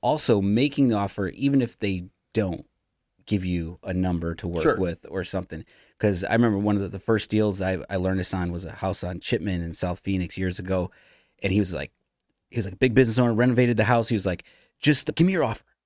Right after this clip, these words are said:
Speaker 1: I don't wanna play games. Let's just do that." Like, it was like,
Speaker 2: Mm-hmm.
Speaker 1: I was like, "Oh, shit, he's serious," you know? So I was also nervous to give that low offer. So I gave
Speaker 2: Sure.
Speaker 1: him that, whatever it was, fifty-five cents on the dollar offer.
Speaker 2: Mm-hmm.
Speaker 1: And he was like, "I'll do it."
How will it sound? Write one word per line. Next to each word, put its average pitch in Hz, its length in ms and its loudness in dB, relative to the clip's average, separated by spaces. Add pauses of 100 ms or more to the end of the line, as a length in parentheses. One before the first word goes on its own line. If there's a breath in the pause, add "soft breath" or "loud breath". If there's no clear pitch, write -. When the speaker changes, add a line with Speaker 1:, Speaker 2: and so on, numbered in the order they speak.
(100)
Speaker 1:
I - 40 -12
don't 98 100 -2
wanna 147 120 -2
play 151 120 6
games. 104 360 -2
Let's 175 120 -2
just 160 160 0
do 123 160 4
that." 92 120 -4
Like, 117 200 2
it 139 40 6
was 113 120 2
like, 107 140 2
Speaker 2:
Mm-hmm. 104 220 -8
Speaker 1:
I - 40 0
was 107 80 2
like, 113 80 2
"Oh, 160 220 -6
shit, - 280 -14
he's 131 160 -4
serious," 135 400 0
you 95 80 -2
know? 104 140 2
So 104 260 0 (260 loud breath)
I - 40 -2
was 95 80 -2
also 95 180 0
nervous 98 280 0
to 95 80 -6
give 90 120 -4
that 87 180 -4
low 87 180 -2
offer. 120 340 2
So 98 140 -4
I 92 40 0
gave 95 140 -2
Speaker 2:
Sure. 110 60 0
Speaker 1:
him 95 80 0
that, 90 260 -4 (280)
whatever 95 320 0
it - 20 0
was, 92 160 0
fifty-five 95 560 -2
cents 98 220 -2
on 92 80 -4
the 85 60 -4
dollar 90 320 -2
offer. 104 380 -2 (100)
Speaker 2:
Mm-hmm. 104 240 -16 (140)
Speaker 1:
And 104 80 -4
he 104 60 2
was 92 100 -2
like, 76 260 -14 (960)
"I'll 92 100 -2
do 85 200 -6
it." - 80 -12